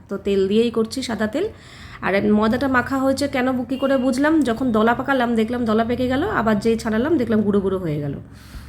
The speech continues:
তার মানে আর তেলটা দিয়ে ভালো করে ময়দাটা মিশিয়ে নিয়েছি, তেল আর নুন দিয়ে। এইবার আমি একটু উষ্ণ গরম জল দিয়ে ময়দাটা মাখবো। তবে হ্যাঁ, একদম অল্প অল্প করে জল দেবো, বেশি না, কারণ অল্প অল্প করে জল দিয়ে মাখতে হবে, কারণ ময়দাটা একটু শক্ত মাখতে হবে,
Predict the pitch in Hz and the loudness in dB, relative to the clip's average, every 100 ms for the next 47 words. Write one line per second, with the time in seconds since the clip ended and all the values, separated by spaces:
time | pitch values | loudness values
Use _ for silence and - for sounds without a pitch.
0 | - - 226 240 247 233 220 220 240 233 | -12 -2 0 2 2 0 -2 0 2 2
1 | 240 254 233 190 208 233 240 240 226 214 | 2 0 0 0 0 2 0 2 2 0
2 | 220 226 220 226 226 226 226 220 202 208 | -2 0 0 2 0 0 0 -2 0 2
3 | 214 214 208 208 147 - 220 247 254 262 | 2 4 4 2 0 0 0 2 0 0
4 | 247 311 262 254 - 302 240 233 233 247 | -2 -4 -4 -4 -2 0 2 2 2 2
5 | 247 330 494 - - - - - 220 214 | 2 0 -2 -10 -20 -20 -20 -4 0 2
6 | 226 233 226 208 214 269 233 247 262 226 | 2 2 2 2 0 0 0 2 0 0
7 | 220 220 277 254 247 247 277 277 269 262 | -2 -2 -2 0 0 0 -4 -2 -2 -2
8 | 240 240 233 247 254 214 226 226 226 233 | 0 0 2 0 2 2 2 -2 -2 0
9 | 220 220 208 214 214 220 226 226 214 208 | 2 2 2 0 -4 -2 0 0 2 2
10 | 214 226 226 208 208 - 220 240 226 220 | 2 0 2 -2 -2 -4 -2 0 0 0
11 | 220 - 214 202 208 220 220 240 262 - | 0 -4 -6 -4 -2 -2 -4 -6 -6 -8
12 | - 226 170 - 165 156 | -4 -4 -4 -8 -6 -6